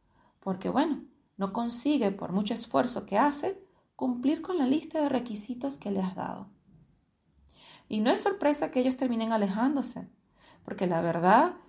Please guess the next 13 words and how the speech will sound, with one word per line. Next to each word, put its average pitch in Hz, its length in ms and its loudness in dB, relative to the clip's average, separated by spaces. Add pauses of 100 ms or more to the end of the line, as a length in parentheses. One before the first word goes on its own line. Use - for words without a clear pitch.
es 214 220 -8
que 220 160 -4
nadie 262 360 0
podrá 254 260 2
alcanzar 247 640 -2
ese 269 260 -2
nivel 254 240 2
de 220 100 -2
perfección 214 920 -2
que 254 100 -6
tu 247 160 -10
control 190 460 0
espera. - 560 -6